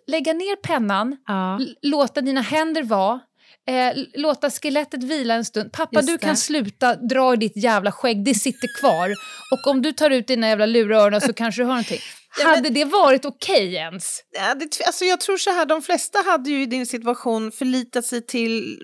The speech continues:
Speaker 2: något form av vettigt föräldraskap här. Alltså att man som förälder
Speaker 1: Ja,
Speaker 2: ska
Speaker 1: men det fanns
Speaker 2: liksom
Speaker 1: inte, det var uteslutet.
Speaker 2: Men, men det verkar ju vara uteslutet och ja,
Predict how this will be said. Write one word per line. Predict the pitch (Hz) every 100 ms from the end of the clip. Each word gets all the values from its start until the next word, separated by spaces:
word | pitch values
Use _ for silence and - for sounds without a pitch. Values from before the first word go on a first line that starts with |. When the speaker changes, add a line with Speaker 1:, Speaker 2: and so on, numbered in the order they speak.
| 233
Speaker 2:
något | 233 -
form | 240 226
av | 220 214
vettigt | 226 214 - 208
föräldraskap | 262 254 226 240 - - 110 -
här. | - - _ - - -
Alltså | 262 262 285
att | 262
man | 269 254
som | 277
förälder | 262 294 311 359 370 330
Speaker 1:
Ja, | 320
Speaker 2:
ska | 220
Speaker 1:
men | 247
det |
fanns | 226 220
Speaker 2:
liksom | 214 220
Speaker 1:
inte, | 202 226
det |
var | 254
uteslutet. | 233 170 196 190 175
Speaker 2:
Men, | 302 302
men | 320
det | 330
verkar | 330 320
ju | 302
vara | 262 269
uteslutet | 214 - 226 214 - 214 208 -
och | 240 233 -
ja, | - 285 262 202 247